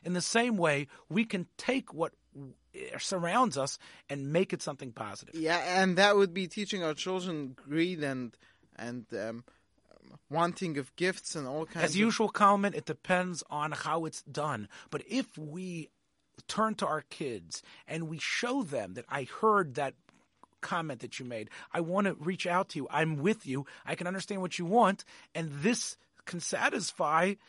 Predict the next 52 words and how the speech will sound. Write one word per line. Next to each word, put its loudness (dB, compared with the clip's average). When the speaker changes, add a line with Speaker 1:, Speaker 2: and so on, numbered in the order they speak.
Speaker 1:
what 0
you -4
want 4
in 0
a 2
positive 6
way, 2
Speaker 2:
That, 2
Speaker 1:
I 8
Speaker 2:
then 6
Speaker 1:
think 8
Speaker 2:
let's 12
Speaker 1:
that 10
would 4
be 4
Speaker 2:
stick 4
Speaker 1:
good. 0
Speaker 2:
with 2
coins. 0
Coins 0
are 6
different. 2
They 4
have 4
a -4
different -4
message. 0
Why 0
don't 0
we -2
do -4
that? -2
Speaker 1:
You -6
know, -6
Kalman, 0
there -2
might 0
be -6
something, -6
uh, -16
to -8
what -2
you're -4
saying. -4
I 0
just -2
don't 2
know 4
if -4
coins -2
has 0
that 0